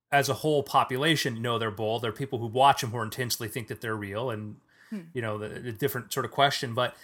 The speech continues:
Speaker 1: to me, a lot of it is just, it, it's the fun. It's the fun and the mystery of it. The idea of let's, let's, it's Scooby-Doo. Let's go on a mystery. Let's go to this spooky place. And
Speaker 2: Oh, yeah. Yeah, I've never met a skeptic that didn't wanna see a ghost or didn't wanna have a paranormal experience.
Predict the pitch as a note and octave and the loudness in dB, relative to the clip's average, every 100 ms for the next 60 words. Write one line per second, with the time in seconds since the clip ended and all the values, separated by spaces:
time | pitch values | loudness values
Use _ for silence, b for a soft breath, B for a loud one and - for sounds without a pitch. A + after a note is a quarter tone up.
0 | B B B B _ _ _ - F3 A3 | B B B B _ _ _ -2 0 0
1 | D4 G#3+ G#3+ C4+ A#3 G3+ G3 G3+ - B2+ | 2 4 6 4 2 0 0 -2 -4 -4
2 | C#3+ E3+ - - - - D#3+ C3 F2+ - | -2 -2 -2 -2 -2 2 2 0 -6 -6
3 | C3+ - B2 - F3+ F3 C#3+ E3 - C3 | -6 -4 -4 -2 0 -2 -2 0 0 -2
4 | G#2 G#2 - C3 B2 A#2+ C3+ C3+ B2+ A2 | -8 -10 -10 -6 -4 -2 2 2 0 -2
5 | C3+ - - C#3 - B2+ - F#3 E3+ D#3+ | -4 -4 -6 -6 -6 -4 -2 -2 0 0
6 | D3 A#2+ C3 - D#3 C#3 C3 C3+ - B2+ | 0 -2 -4 -4 -2 0 0 -4 -4 -4
7 | C3 - C#3+ C3+ B2+ - C3 A#2+ A#2 - | -6 -4 -2 -2 -2 -2 -4 -10 -10 -4
8 | C3+ A2 G2+ - - A#2 A2+ - b F4 | -2 -2 -4 -6 -6 -8 -8 -12 b -4
9 | D4+ B3 D#4 F3 F#3+ _ _ _ _ - | -2 0 -2 -4 -14 _ _ _ _ -4
10 | B3+ A#3+ D#4 C4+ B3 A#3+ - C4+ A#3+ - | -2 2 4 4 4 0 -2 -2 -4 -6
11 | G#3+ - A#3+ A#3 A3+ A#3 B3+ G#3 G#3 C#4+ | -8 -4 -2 -2 -2 -2 -4 -2 -4 -4
12 | - G3 F#3+ A3 G3+ G#3 G#3+ G#3 G3+ - | -6 -8 -6 -6 -4 -4 -4 -4 -4 -4
13 | A3+ G#3+ A3 G#3+ - G#3 B3+ B3 F#3 | -2 0 0 -4 -6 -8 -8 -8 -10